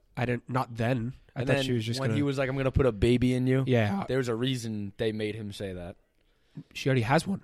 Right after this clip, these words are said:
Speaker 2: I know. That's what I'm saying. And, like, now, what's gonna happen? Is she gonna have the baby and say it's,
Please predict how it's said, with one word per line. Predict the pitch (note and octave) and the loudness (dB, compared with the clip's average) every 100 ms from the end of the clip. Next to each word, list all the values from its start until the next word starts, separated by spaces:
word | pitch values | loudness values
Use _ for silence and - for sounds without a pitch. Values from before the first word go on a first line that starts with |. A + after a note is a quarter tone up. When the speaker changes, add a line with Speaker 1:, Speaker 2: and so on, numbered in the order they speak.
| - | -10
Speaker 2:
I | F#2+ | -6
know. | A2+ D#2+ - _ _ _ | -4 -6 -10 _ _ _
That's | - G#2 | -12 -8
what | A2 | -8
I'm | G2 | -4
saying. | A#2 F#2 D#2+ _ _ _ | -4 -4 -10 _ _ _
And, | A2+ | -10
like, | A2+ G#2+ - | -6 -6 -6
now, | A#2 B2 B2 B2 A2+ - _ _ _ _ _ | -4 0 2 2 0 -8 _ _ _ _ _
what's | G#2 B2 - | -6 -4 -4
gonna | A#2 | -4
happen? | A#2 B2+ G#2 | -2 -2 -2
Is | G2 | -4
she | C3 | -2
gonna | B2+ A#2+ | -2 0
have | B2 A#2+ | -2 -2
the | B2 | -4
baby | A#2+ B2+ C3 | -4 -4 -6
and | A#2 | -6
say | - A2 | -6 -6
it's, | G#2 | -6